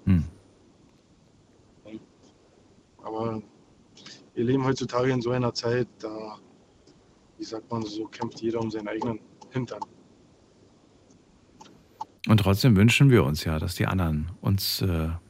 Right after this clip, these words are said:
Speaker 1: bisschen mal unterstützen, ein bisschen mal gucken.
Speaker 2: Mhm.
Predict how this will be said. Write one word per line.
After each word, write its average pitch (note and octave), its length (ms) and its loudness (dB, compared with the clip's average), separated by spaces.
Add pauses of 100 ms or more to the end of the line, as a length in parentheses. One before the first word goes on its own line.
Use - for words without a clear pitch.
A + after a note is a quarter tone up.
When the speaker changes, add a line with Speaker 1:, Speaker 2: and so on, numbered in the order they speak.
Speaker 1:
bisschen G2 260 2
mal F2+ 120 6
unterstützen, F2+ 580 0
ein F2 40 2
bisschen F#2 260 0
mal E2+ 120 2
gucken. E2 500 0 (2000)
Speaker 2:
Mhm. G#2+ 400 -6